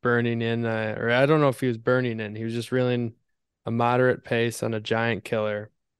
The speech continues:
and he got, like, a really big weed, and he just tried to burn it through it and, you know, get it off. And,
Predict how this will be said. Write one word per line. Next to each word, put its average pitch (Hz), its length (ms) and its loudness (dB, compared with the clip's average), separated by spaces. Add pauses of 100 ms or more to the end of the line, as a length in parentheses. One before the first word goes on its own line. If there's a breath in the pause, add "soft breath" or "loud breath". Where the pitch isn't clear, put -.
(100)
and 120 140 -8
he 117 60 -6
got, 117 260 0
like, 117 140 -2
a 117 100 0
really 123 240 4
big 117 220 0
weed, 120 380 0
and 113 60 -6
he 113 80 -4
just 113 220 -6
tried 120 240 0
to 110 220 -2 (680)
burn 135 220 6
it 135 160 0
through 135 300 4
it 117 140 2
and, 110 100 -8
you 117 100 -6
know, 113 140 -2
get 127 200 0
it 120 140 2
off. 113 380 2
And, 104 280 -8